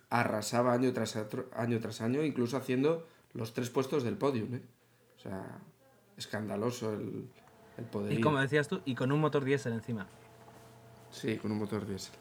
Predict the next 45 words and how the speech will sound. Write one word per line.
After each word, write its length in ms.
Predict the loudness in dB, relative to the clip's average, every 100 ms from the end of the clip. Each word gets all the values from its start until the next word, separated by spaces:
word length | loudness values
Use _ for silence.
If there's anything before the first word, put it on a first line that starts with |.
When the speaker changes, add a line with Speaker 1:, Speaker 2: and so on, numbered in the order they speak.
| -20 -20 -20 -20 -20 -20 -20 -20 -18 -20 -20 -20 -20 -20 -16 -2
Speaker 1:
A 100 | 4
ver 100 | 4
si 100 | 4
se 140 | 6
le 60 | 6
ocurre 240 | 6 6
a 40 | 4
Max 220 | 2 2
Mosley 360 | 0 2 2 2
algo 220 | 2 0
así, 240 | 0 0
como 280 | 0 -2 -2
que 200 | -2 8
Speaker 2:
Bueno, 280 | 10 10 8 -4 -20 -20 -4
Speaker 1:
con 160 | 0
diésel. 840 | 4 4 4 2 4 2 2 0 -4 -8 -12 -2
Speaker 2:
yo 120 | 4
no 80 | 6
sé 100 | 6
si, 220 | 4 2 2
si 200 | 0 4
leísteis 400 | 6 6 4 6
la 120 | 6
noticia 360 | 4 2 4 4
de 120 | 6
que 80 | 6
había 240 | 6 6
propuesto 560 | 4 4 2 2 -2 -2 -10 -20 2
para 180 | 6 6
el 80 | 8
año 300 | 6 6 6
dos 220 | 4 4
mil 260 | 2 4 6
once 300 | 6 6 4
o 60 | 4
dos 180 | 4
mil 160 | 4 6
doce 360 | 6 6 2 -2 -8 -18 -18 -20 0
que 140 | 6 6
todas 300 | 12 12 12
las 160 | 10
competiciones 680 | 8 4 4 2 4 6 8
de 80 | 8
la 120 | 8
fia 360 | 8 8 8